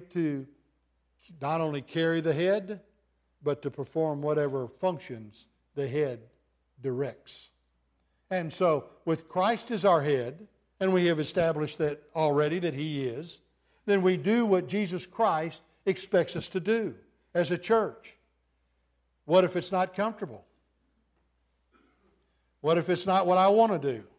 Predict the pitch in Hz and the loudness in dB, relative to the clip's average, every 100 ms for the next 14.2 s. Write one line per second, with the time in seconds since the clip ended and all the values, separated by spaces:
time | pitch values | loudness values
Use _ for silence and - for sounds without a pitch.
0 | _ _ _ _ _ _ _ _ 170 190 | _ _ _ _ _ _ _ _ 2 4
1 | 185 196 - 202 202 185 175 - _ 170 | 4 0 0 0 2 0 -4 -20 _ 2
2 | 190 190 170 190 202 165 208 233 208 147 | 4 2 0 -2 -2 -2 0 0 -2 -6
3 | - _ _ _ _ _ - 185 - 147 | -12 _ _ _ _ _ -4 -2 -2 -2
4 | 147 143 113 92 _ _ _ - 175 240 | 0 -2 -4 -14 _ _ _ 0 4 4
5 | 247 240 196 208 214 - 202 190 175 156 | 4 0 0 0 0 -2 -2 0 0 0
6 | 185 185 190 180 196 185 180 180 180 208 | -2 -2 -4 -4 -4 0 0 0 -4 -6
7 | 190 202 220 202 208 208 220 214 240 233 | -4 -2 -2 0 -2 -2 -6 -8 -10 -12
8 | 113 _ _ _ _ _ _ _ _ _ | -18 _ _ _ _ _ _ _ _ _
9 | _ _ - 170 170 160 147 151 151 151 | _ _ -12 -6 -6 -4 -2 0 0 0
10 | 156 156 151 160 160 123 113 127 135 143 | -4 -6 -8 -8 -8 -12 -12 -10 -8 -8
11 | 147 - - _ _ _ _ _ _ _ | -12 -18 -20 _ _ _ _ _ _ _
12 | _ _ _ _ _ 151 147 151 147 123 | _ _ _ _ _ -6 -2 -2 -4 -6
13 | 139 160 151 117 - - 127 135 113 135 | -6 -6 -6 -14 -18 -14 -8 -8 -6 -8
14 | 127 | -8